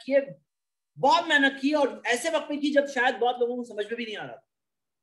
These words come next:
और अभी तो समझना चाहिए, अभी भी क्यों नहीं समझते? और आपको पता है, मैं आपको एक, एक बात बता रहा हूँ, मैं दावत के मैदान में हूँ अल्हम्दुलिल्लाह। आज, आ, मैंने first Islamic lecture nineteen ninety five में दिया था, अभी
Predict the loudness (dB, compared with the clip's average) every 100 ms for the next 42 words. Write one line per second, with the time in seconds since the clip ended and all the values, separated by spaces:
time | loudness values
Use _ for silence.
0 | _ 0 2 2 2 0 -2 -2 -2 0
1 | 0 0 0 -2 -6 -14 -18 -20 _ _
2 | _ _ _ _ _ -2 2 2 2 0
3 | 2 2 2 0 -2 -6 -6 -4 -2 0
4 | 0 -2 -2 -2 -2 -4 -6 -2 -2 -2
5 | -4 -4 -2 -4 -6 -12 -10 -10 -10 -12
6 | -14 _ _ _ _ -2 -2 -2 -10 -20
7 | _ _ -2 0 0 -4 -8 -12 _ _
8 | _ _ -20 -20 -8 -6 -4 -4 -6 -4
9 | -4 -2 -4 -6 -4 -4 -6 -8 -8 -8
10 | -8 -10 -2 -2 -2 -4 -4 -4 -8 -8
11 | -12 -14